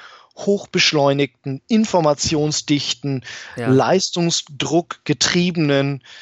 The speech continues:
Speaker 1: ähm, kennzahlengetriebenen
Speaker 2: Mhm.
Speaker 1: Businesswelt,
Speaker 2: Ja.
Speaker 1: äh, einen Grad von, von, äh, ja, einfach psychischer Gesundheit und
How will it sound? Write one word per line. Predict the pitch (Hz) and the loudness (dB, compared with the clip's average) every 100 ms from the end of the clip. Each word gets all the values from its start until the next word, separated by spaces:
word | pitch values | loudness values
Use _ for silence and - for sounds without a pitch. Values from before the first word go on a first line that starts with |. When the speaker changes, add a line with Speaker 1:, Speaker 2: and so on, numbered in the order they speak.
| - _ - | -20 _ -2
Speaker 1:
ähm, | 143 139 135 139 131 - _ - | 2 2 0 -4 -6 -12 _ -4
kennzahlengetriebenen | 175 175 202 - 147 143 135 135 - 160 160 143 135 127 123 113 - - - | -2 0 0 0 2 2 -2 -4 -4 -6 -4 -2 -2 -2 -4 -10 -20 -16 -8
Speaker 2:
Mhm. | 120 113 123 | -6 -6 -2
Speaker 1:
Businesswelt, | 185 226 160 135 123 131 123 139 165 - | 0 0 2 0 0 2 4 2 0 -2
Speaker 2:
Ja. | 131 131 - - _ _ | -2 -4 -6 -20 _ _
Speaker 1:
äh, | 143 139 139 143 _ | 0 2 2 -2 _
einen | 165 151 135 | -2 0 2
Grad | 139 139 185 - | 2 2 2 -2
von, | 165 143 139 135 135 | -4 -2 -2 -4 -6
von, | - 139 135 131 127 | -2 -2 0 -2 -2
äh, | 127 123 123 - - 151 | 0 0 -2 -8 -6 0
ja, | 165 180 - | 0 0 -4
einfach | - 151 151 | -4 -4 -4
psychischer | - 165 143 127 | 0 2 2 0
Gesundheit | 117 175 226 196 160 156 160 | 2 2 4 4 4 4 2
und | 151 139 135 | -4 -8 -8